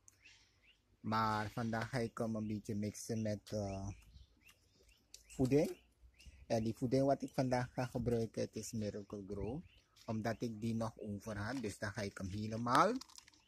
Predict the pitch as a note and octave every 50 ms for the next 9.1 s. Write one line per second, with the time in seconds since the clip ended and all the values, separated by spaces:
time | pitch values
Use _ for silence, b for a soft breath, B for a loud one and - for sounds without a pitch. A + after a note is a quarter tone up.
0 | - - _ _ - _ _ - D3 C3 B2+ A#2+ A#2+ A2 G#2+ G#2 F#2+ - A2 G#2
1 | G#2 G2 - - - - - - - - _ - B B B C4 B B B -
2 | B2+ C3+ D3+ D3+ - - - D3+ D#3 - - - E3 - - - C3+ C3 B2+ B2+
3 | - - A#2+ - - - - - - A#2+ - - G#2+ G#2 - B2+ A2+ G2 G#2+ -
4 | - A#2 - - D3+ D3 D3+ C3 A2 G#2+ G#2+ A2+ C#3+ G3+ - - - - - -
5 | A2+ A2 A2 G#2+ G#2+ G#2 G#2 G2+ G2+ G#2 A2 A2 - _ _ _ _ _ - -
6 | - - _ _ _ _ _ _ _ _ _ _ _ _ _ _ _ _ _ _
7 | _ _ _ _ _ _ _ _ _ _ _ _ _ _ _ _ - D#3 D3+ D#3
8 | D#3+ D#3+ D3+ - E3 D#3 D#3 D3 D3 D#3 D3+ D3 - - - C#3+ C#3 C#3 C#3+ D3
9 | D3+